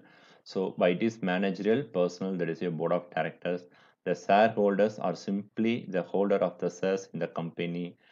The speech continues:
and need not necessary manager of the company. Okay, so they are the shareholder of the company, they are member of the company, but they no need to manage the company.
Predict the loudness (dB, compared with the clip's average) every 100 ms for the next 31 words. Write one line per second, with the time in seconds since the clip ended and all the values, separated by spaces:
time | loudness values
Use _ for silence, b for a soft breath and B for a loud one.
0 | b b -2 -2 0 0 0 0 -2 -4
1 | -6 -6 -4 -2 -4 -6 -6 -4 -2 -2
2 | -4 -4 -4 -8 -8 -10 -8 -8 -8 -12
3 | -18 -20 -8 -4 -4 -6 -10 -8 -6 -4
4 | -2 -2 0 2 2 2 -2 0 -2 -6
5 | -10 -8 -6 -4 -2 -2 -2 -2 -2 -2
6 | -2 -4 -6 -6 -4 -4 -4 B B B
7 | B 2 2 4 4 4 4 2 2 0
8 | -2 -2 -2 -2 -2 -4 -4 -6 -4 -8
9 | -6 -8 -8